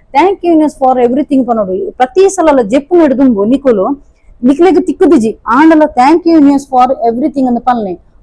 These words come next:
ಅಪಗ ತನ್ನಿಂದ ತಾನೇ ಮಿರಾಕಲ್ ಟೈಪ್ ಆವೊಂದು ಪೋಪುಂಡು. ಬಕ್ಕ ಎಡ್ಡೆ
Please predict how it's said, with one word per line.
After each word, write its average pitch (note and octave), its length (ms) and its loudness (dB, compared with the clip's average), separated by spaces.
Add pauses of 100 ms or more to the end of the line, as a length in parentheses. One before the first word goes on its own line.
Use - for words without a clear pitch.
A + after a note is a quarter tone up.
ಅಪಗ B3+ 300 -2
ತನ್ನಿಂದ C#4+ 540 2
ತಾನೇ C4 300 0
ಮಿರಾಕಲ್ D4+ 560 0
ಟೈಪ್ C#4 360 -2
ಆವೊಂದು C4 300 2
ಪೋಪುಂಡು. A#3 360 -10
ಬಕ್ಕ B3+ 260 -4 (680)
ಎಡ್ಡೆ B3 760 0